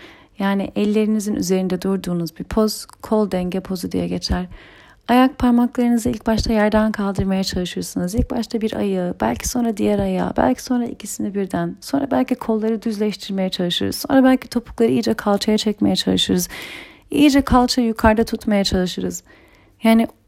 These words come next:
Bakasana pozunu öğrenirken o yolda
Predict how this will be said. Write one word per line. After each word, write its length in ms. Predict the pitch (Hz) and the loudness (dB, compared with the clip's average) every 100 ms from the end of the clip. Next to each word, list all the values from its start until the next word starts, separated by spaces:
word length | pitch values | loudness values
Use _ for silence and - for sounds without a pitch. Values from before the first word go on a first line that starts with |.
| - | 4
Bakasana 600 | 220 - 269 277 269 247 | 4 6 2 4 4 2
pozunu 760 | 226 - 226 208 226 214 185 185 | 4 4 4 -6 -8 -6 -8 -10
öğrenirken 880 | 202 208 208 220 233 233 - 190 170 - _ _ _ _ _ _ | -6 -2 0 2 2 0 -2 0 -2 -4 _ _ _ _ _ _
o 120 | 196 | 2
yolda 640 | 196 220 233 233 202 196 | 4 6 6 4 4 2